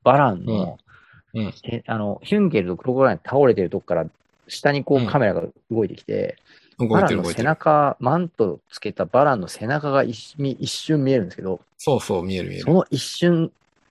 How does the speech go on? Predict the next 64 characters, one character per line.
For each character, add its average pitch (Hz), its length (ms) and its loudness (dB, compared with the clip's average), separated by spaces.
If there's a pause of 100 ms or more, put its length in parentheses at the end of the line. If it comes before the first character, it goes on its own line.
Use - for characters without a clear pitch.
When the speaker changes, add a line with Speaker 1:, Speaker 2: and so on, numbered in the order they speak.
Speaker 1:
よ 170 160 6
く - 140 -2
見 110 100 0
て - 80 -10
い - 40 -12
た 76 100 -4
だ - 40 -6
き - 60 -18
た - 60 -10
い - 20 -12
ん - 20 -12
で - 60 -18
す - 20 -20
け - 60 -10
ど、 - 140 -8 (380)
左 175 440 2
手 180 100 2
に 160 140 4
バ 156 160 4
ラ 165 80 4
ン、 98 40 0
Speaker 2:
う - 20 -6
ん。 - 40 -10
Speaker 1:
剣 135 200 0
持 117 100 2
っ 127 40 -2
て - 120 -14
る - 60 -14
ん - 20 -18
で - 60 -20
す - 20 -20
よ。 - 60 -20 (1500)
Speaker 2:
え？ - 120 -4 (500)
嘘。 - 140 -6
Speaker 1:
は - 60 -6
い。 - 440 -16 (500)
バ 143 120 2
ラ 135 100 0
ン 101 40 -2
の 90 80 -4
剣 135 180 -2
の 87 60 -4
鞘 143 240 2
が 80 100 -4
見 85 140 -6
え 113 40 -2
る 90 60 -6
ん 76 40 -10
で - 60 -18
す - 60 -18
よ。 - 60 -20 (1900)
ほ - 120 -4
ん - 20 -2
と 185 60 10
一 - 20 12
瞬。 - 0 -
Speaker 2:
あ 190 760 12
ー、 - 0 -
あ 139 40 2
ー、 - 20 -20
あ - 40 -20
ー、 - 100 -4
こ 330 60 6
れ、 415 80 8